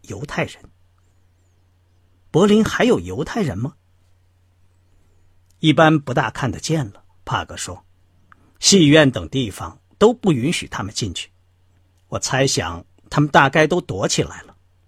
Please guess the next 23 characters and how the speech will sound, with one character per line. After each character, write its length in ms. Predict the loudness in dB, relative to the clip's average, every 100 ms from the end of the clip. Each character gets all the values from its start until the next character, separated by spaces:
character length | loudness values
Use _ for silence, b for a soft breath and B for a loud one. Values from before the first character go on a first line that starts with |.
| _ _ _ _ _ _ _ _ _
“是 280 | -6 -4 -4
啊， 240 | -6 -14 _ _ _ _ _
在 160 | -4 -4
柏 300 | -2 0 2
林 240 | 2 0
可 180 | -2 -6
不 180 | 0 0
容 220 | 0 -6
易。” 180 | -8 -10 _ _ _ _ _ _ _ _
拜 100 | -4
伦 180 | -4 -6
说 240 | -10 -12 -16 _ _ _ _ _ _ _ _
，“在 140 | -2
华 320 | -2 -2 -2 -2
沙， 340 | 0 -4 -4 -14 -6
犹 280 | 0 2 4
太 160 | 2
人 200 | 2 2
可 140 | -2 -2
都 160 | 2
很 220 | 2 0 -10
活 240 | -16 -16
跃。” 240 | -12 -14